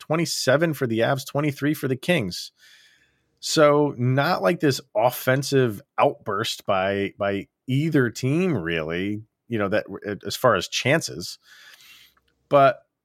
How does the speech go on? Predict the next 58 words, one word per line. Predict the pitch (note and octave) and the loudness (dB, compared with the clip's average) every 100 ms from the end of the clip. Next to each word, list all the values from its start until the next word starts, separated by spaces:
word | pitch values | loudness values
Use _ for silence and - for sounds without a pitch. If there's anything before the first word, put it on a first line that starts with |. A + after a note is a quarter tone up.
| _ _ _ - | _ _ _ 0
I | C#3 | 2
think | G3+ | 4
it | G3 | 4
was | E3 | 2
just | F3 C3+ | 2 0
one | D3+ | -2
of | E3 E3 | 0 -2
those | A#2+ D3 C3+ | -2 -2 0
games | D3 D#3+ | -2 0
where | D#3+ | 0
the | E3 | 2
Avs | E3+ D3 | 0 -2
just | F3 - _ _ _ | -6 -6 _ _ _
did | D3+ E3 | 0 0
what | F#3 | 2
they | F3 | 0
needed | E3 E3+ D3+ | 0 0 -2
to | |
do | C3 F3 | 0 2
to | D3+ | 2
get | A#2 C3+ | 0 -2
it | - | -2
done. | G#2+ B2+ D#2+ | 0 0 0
And | F2+ A2+ | 0 0
they | |
know | A2+ A#2+ C#3+ | 4 4 4
that | D3 | 2
they're | C#3+ | 0
a | C3 | 0
better | A#2 A#2 | 2 0
team | A2+ - A#2 A#2+ | 0 -2 0 0
than | A2 | -2
the | |
Kings, | G2 A#2 B2 G#2+ | -2 -2 0 -2
and | |
the | G2 | -4
Kings | B2+ C3+ A#2 | -2 0 0
are | G2+ | -2
decimated | F2 F#2 - G2+ A2 B2 A2 F#2 | -4 -14 -8 -6 -4 -2 -2 -2
a | |
little | E2+ E2 D#2 | -4 -6 -6
bit | F#2 F#2+ | -4 -4
with | E2+ F#2 F2 F2 _ _ | -4 -6 -6 -14 _ _
some, | - - F#2 F2+ - | -12 -6 -4 -6 -8
some | F#2+ F2+ | -10 -6
injuries | G2 G2+ F#2+ | -4 -2 -2
and | F2+ E2 | -4 -6
younger | E2 E2 A2 G2+ F2+ | -6 -4 -2 -2 -4
players | - A#2+ F#2+ E2 | 2 2 2 -2
up | E2+ - | -6 -4
right | E2+ C#2 | -6 -6
now. | D2+ E2 - - - - - - _ _ - _ _ | -8 -10 -10 -18 -20 -20 -20 -20 _ _ -20 _ _
And | C#3 | 4
they | E3 | 6
took | G3+ | 4
advantage | G3+ A#3+ C4+ B2 | 2 0 0 0
of | |
it. | D2+ | -2